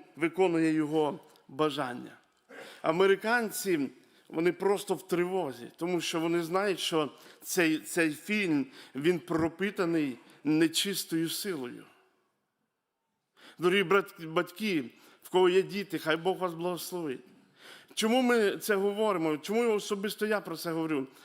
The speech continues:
Тому що страшно, коли ворог має доступ. Хужого в житті не мож-, не може бути. Можливо, рак, можливо, ще якась страшна хвороба. Но коли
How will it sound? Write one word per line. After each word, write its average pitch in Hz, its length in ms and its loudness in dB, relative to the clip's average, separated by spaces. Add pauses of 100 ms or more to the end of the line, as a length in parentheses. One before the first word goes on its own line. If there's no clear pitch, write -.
(200)
Тому 208 240 0
що 190 380 0 (1300)
страшно, 220 680 2
коли 175 540 2 (640)
ворог 160 720 -2 (680)
має 147 280 0
доступ. 147 420 -8 (1200)
Хужого 220 600 4
в 185 80 -4
житті 214 300 -2
не 220 120 2
мож-, 175 420 0
не 185 200 2
може 185 280 0
бути. 143 380 -4 (320)
Можливо, 226 460 4
рак, 185 480 4
можливо, 220 380 0
ще 233 220 2
якась 220 280 0
страшна 196 400 -2
хвороба. 170 500 0 (400)
Но 190 180 6
коли 220 580 4